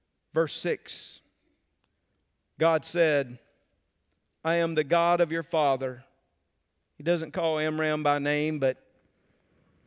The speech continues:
Moses knows that he understands who he is. He understands the lineage of Moses. "The God of Abraham, the God of Isaac, the God of Jacob."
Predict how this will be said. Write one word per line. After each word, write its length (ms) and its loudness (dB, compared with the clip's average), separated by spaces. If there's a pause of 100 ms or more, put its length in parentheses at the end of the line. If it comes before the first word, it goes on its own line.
(300)
Moses 440 -2
knows 840 -4 (460)
that 140 -4
he 180 0
understands 960 -6 (400)
who 160 -2
he 220 0
is. 300 -4
He 100 -6
understands 680 -4
the 100 -6
lineage 560 -4
of 140 -12
Moses. 640 -8 (460)
"The 80 -6
God 260 6
of 80 2
Abraham, 720 -2
the 60 -12
God 300 2
of 100 2
Isaac, 440 0 (380)
the 140 -6
God 240 2
of 80 -4
Jacob." 480 -4